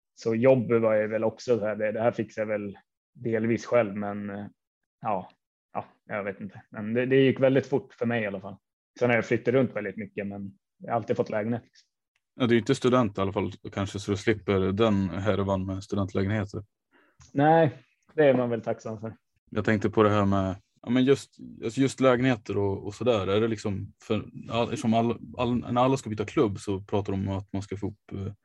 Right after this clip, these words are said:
Speaker 2: att det ska vara en helhetslösning. Då är det väl jobb och
Speaker 1: Jo.
Speaker 2: bostad och sådär. Och,
Speaker 1: Ja, men precis.
Speaker 2: och då är det väl, jag antar att det är bostad och kanske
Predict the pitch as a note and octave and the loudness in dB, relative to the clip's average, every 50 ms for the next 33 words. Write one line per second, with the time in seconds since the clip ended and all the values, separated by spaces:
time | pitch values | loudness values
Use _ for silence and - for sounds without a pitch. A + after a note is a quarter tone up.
0 | _ _ _ _ _ _ _ _ - A2+ G#2+ G#2+ G#2 G#2 G#2 G#2 G#2 G#2+ A2+ G#2 | _ _ _ _ _ _ _ _ -10 -10 -8 -8 -4 -2 -2 -2 -2 0 0 2
1 | G2+ G#2 G2 - - A#2 A#2+ G#2+ G2 - F#2+ G2 G2+ _ - - G2+ G#2 A2 G#2+ | 2 0 0 0 0 2 2 2 0 -2 -10 -12 -12 _ -14 -8 -2 2 4 4
2 | G#2 G2 G2 F#2+ F#2+ G#2 G#2 F#2+ F#2+ G2 B2+ B2+ B2 B2 A#2+ - - G2 F#2 E2 | 4 2 0 -2 0 0 0 0 -2 -4 -2 -2 -2 -2 -4 -8 -8 -8 -8 -8
3 | - - F#2 F#2 F#2+ G2 G2+ - _ - - A2 G2 G#2 G2+ G2 F#2 A#2+ B2 A#2 | -8 -6 -6 -6 -6 -6 -8 -10 _ -12 -6 -2 0 0 2 2 4 4 4 4
4 | A#2 A2+ G2+ A2 A2 G#2+ A2+ A#2 A2+ - - _ _ _ _ _ _ - - G#2+ | 2 -2 -4 -6 -10 -10 -10 -14 -14 -14 -20 _ _ _ _ _ _ -8 -4 0
5 | A2 G#2+ G2+ G2 F#2+ F#2 F#2 F2+ F2 E2+ - _ _ _ - G#2 G#2 G#2 G2 - | 2 2 4 2 2 0 0 -2 -4 -6 -10 _ _ _ -6 -4 -2 -2 -2 0
6 | A2 G#2 F#2+ G2+ - F#2+ F#2 F2+ F2 F2+ G2 G#2 G#2 F#2+ F2 - - G2 A2 G#2 | 0 0 0 2 0 0 0 0 -2 -4 -4 -4 -4 -4 -4 -4 -2 -2 0 0
7 | F#2+ F2+ G2+ - F#2 G2 - | -2 -4 -6 -8 -10 -10 -8